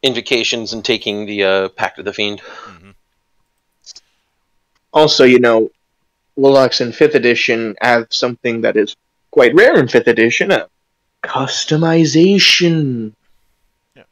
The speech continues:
Speaker 2: Now, the f-, I think I'd s-, I'd say th-, the mo-,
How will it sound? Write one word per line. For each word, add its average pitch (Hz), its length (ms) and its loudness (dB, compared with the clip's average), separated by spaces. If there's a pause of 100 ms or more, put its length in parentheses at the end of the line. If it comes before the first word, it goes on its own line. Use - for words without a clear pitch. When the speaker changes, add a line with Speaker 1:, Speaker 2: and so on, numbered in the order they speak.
(960)
Speaker 2:
Now, 156 400 -14 (2500)
the 160 220 -16
f-, - 200 -20 (1900)
I 156 140 -14
think 208 240 -20
I'd 143 160 -18
s-, - 400 -20
I'd 135 140 -20
say 196 260 -18
th-, 170 160 -20 (180)
the 143 160 -20
mo-, 160 220 -20